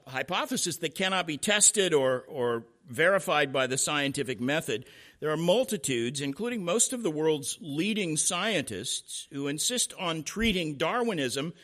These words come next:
as a scientifically established fact. Because by their own standard, if it, it can't be proven, it can't be true, and they desperately need it to be true, because if you can't explain creation without a creator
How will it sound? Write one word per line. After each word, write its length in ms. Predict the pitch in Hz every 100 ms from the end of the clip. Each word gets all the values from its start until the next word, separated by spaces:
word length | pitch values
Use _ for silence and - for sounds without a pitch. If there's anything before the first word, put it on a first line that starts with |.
| - - - 156
as 200 | 160 151
a 80 |
scientifically 880 | 151 202 185 214 202 202 202 180 180
established 720 | 165 160 185 170 165 160 - -
fact. 600 | 254 247 101 - - - _ _ _ _ _ _ _
Because 280 | - 156 180
by 160 | 156 170
their 220 | 175 175
own 240 | 190 214
standard, 680 | 190 - 220 240 208 127 131
if 140 | 151 160
it, 160 | 151 -
it 240 | 151 -
can't 340 | 196 208 170
be 340 | 151 147 135 131 _ _ _ _ -
proven, 400 | 220 262 185 135
it 140 | 147
can't 280 | 190 170 165
be 140 | 139
true, 380 | 123 - 247 180
and 100 | 147
they 100 | 156
desperately 640 | 131 175 202 - 175 165 160
need 480 | 160 190 220 240
it 200 | 196 -
to 80 | -
be 200 | 147 135
true, 360 | - - 254 170
because 320 | 143 160 147
if 120 | 143
you 80 | 156
can't 280 | - 220 214
explain 640 | - - 208 202 196 185
creation 880 | - - 160 175 226 - 135 110 175 - - - -
without 360 | 170 175 208
a 60 | 226
creator 800 | - - 165 180 254 151 101 214